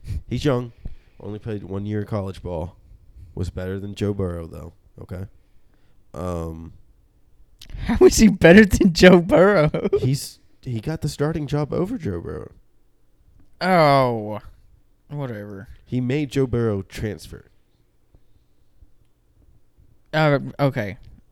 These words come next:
Speaker 1: I, I see what you're saying now, but I thought you were talking about season to season.
Speaker 2: No, no.
Speaker 1: I think that was more, I don't know. I don't know. That's a
Speaker 2: Him
Speaker 1: different
Speaker 2: being the
Speaker 1: con-
Speaker 2: better quarterback. Not as
Speaker 1: Well, obviously
Speaker 2: fun.
Speaker 1: somebody was fucking wrong.
Speaker 2: Raw talent.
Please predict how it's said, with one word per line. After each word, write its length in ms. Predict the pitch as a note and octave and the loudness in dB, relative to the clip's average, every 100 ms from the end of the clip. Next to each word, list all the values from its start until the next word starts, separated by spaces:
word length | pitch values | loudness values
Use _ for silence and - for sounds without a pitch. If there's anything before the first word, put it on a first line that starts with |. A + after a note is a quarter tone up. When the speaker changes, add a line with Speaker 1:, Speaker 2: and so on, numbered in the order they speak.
| - | -6
Speaker 1:
I, 320 | - D3+ D#3 D#3 | 0 4 6 6
I 40 | |
see 160 | E3 F#3 | 6 6
what 200 | D#3 D3 | 4 0
you're 80 | |
saying 300 | C3+ B2+ A#2+ A#2 | -2 -2 -2 -6
now, 280 | A2 G#2 - | -8 -12 -10
but 240 | B2+ G#2+ - | -8 -8 -8
I 140 | C#3 C#3 | -4 -2
thought 160 | D3 | -4
you 100 | C3+ | -6
were 80 | B2+ | -10
talking 300 | B2+ A#2+ A#2+ | -10 -12 -12
about 180 | A#2 D2 | -14 -12
season 340 | B2+ A#2 A2+ | -14 -14 -16
to 60 | G2+ | -18
season. 420 | - F#2+ F2 F2 - _ _ | -18 -18 -18 -20 -20 _ _
Speaker 2:
No, 220 | - F2 - - - | -10 -10 -12 -18 -14
no. 380 | F#2 E2 A1+ G2+ - _ _ _ - _ _ - _ _ | -12 -12 -18 -20 -20 _ _ _ -20 _ _ -20 _ _
Speaker 1:
I 120 | D3+ | -6
think 200 | E3+ F3+ | -2 -2
that 180 | D3+ D3+ | 0 0
was 140 | C#3 B2+ | -2 -6
more, 440 | C3+ C3 B2 A#2+ - _ _ _ _ - - | -4 -2 -4 -6 -12 _ _ _ _ -18 -8
I 120 | A#2 | -6
don't 120 | G#2+ | -6
know. 220 | G2 F#2 E2 - | -8 -8 -10 -8
I 140 | B2 | -4
don't 120 | A#2+ | -4
know. 220 | G2+ F2 - - - - | -6 -8 -10 -16 -18 -6
That's 200 | C3 C3 | -4 2
a 20 | |
Speaker 2:
Him 40 | A#2 | 2
Speaker 1:
different 40 | G#2+ | 2
Speaker 2:
being 200 | G#2+ G2 | 0 0
the 60 | |
Speaker 1:
con- 80 | F#2+ | -2
Speaker 2:
better 140 | F#2+ F#2 | -2 -2
quarterback. 420 | F#2 E2 D2+ - - _ _ _ - - _ _ - _ - - | -6 -10 -14 -18 -20 _ _ _ -20 -20 _ _ -20 _ -20 -10
Not 140 | B2+ | -8
as 180 | G#2+ C#3 | -4 0
Speaker 1:
Well, 120 | D3 | 6
obviously 360 | E3 G3 A2+ D#3 | 8 8 6 4
Speaker 2:
fun. 60 | - | 8
Speaker 1:
somebody 360 | F3+ D#3+ C3 | 10 10 10
was 140 | A#2+ - | 6 2
fucking 280 | B2 A#2+ | 0 0
wrong. 340 | A2+ A#2 A#2 A#2 - - - | -4 -4 -4 -6 -12 -16 -16
Speaker 2:
Raw 220 | - A2+ A#2 | -2 2 4
talent. 420 | A#2+ A#2 G#2 | 2 0 -2